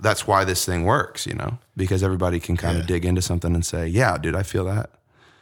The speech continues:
Speaker 2: Yeah.
Speaker 1: And for, to get somebody just to do that is, like,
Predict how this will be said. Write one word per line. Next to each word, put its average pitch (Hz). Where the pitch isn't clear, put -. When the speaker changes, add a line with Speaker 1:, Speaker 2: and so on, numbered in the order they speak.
Speaker 2:
Yeah. 110
Speaker 1:
And 101
for, 113
to 123
get 123
somebody 110
just 104
to 101
do 104
that 98
is, 87
like, 87